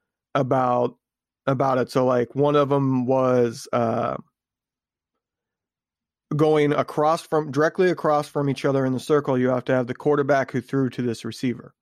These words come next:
So you have to know, you know, who threw to the two receivers, who, like, which quarterback threw, 'cause there's one quarterback that threw to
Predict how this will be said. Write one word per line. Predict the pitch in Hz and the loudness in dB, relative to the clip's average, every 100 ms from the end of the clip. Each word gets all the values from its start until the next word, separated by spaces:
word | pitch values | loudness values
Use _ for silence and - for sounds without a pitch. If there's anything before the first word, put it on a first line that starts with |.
| _ _ _ _ _ _ - | _ _ _ _ _ _ -2
So | 143 | 2
you | 143 | 4
have | 147 | 2
to | 147 | 2
know, | 147 147 143 143 139 131 _ _ _ _ - | 2 4 4 4 2 -2 _ _ _ _ -6
you | 135 | -4
know, | 127 123 | -2 -2
who | 151 156 | 2 0
threw | 147 156 147 | 2 0 0
to | 147 | 0
the | 135 131 | -6 -2
two | 151 | 2
receivers, | 147 131 156 151 156 139 _ _ _ _ _ _ _ _ _ _ | 2 2 0 2 0 -2 _ _ _ _ _ _ _ _ _ _
who, | - 160 - - | 2 2 0 -4
like, | 127 139 | -4 0
which | 147 - | -2 -2
quarterback | 156 147 143 139 - | 0 2 2 0 0
threw, | 147 147 147 _ _ - | 0 0 -2 _ _ -4
'cause | 131 | -2
there's | 143 | 0
one | 135 156 | 0 -2
quarterback | 147 147 147 143 | 0 0 2 0
that | 143 139 | -2 -4
threw | 156 | 0
to | 143 131 | 2 0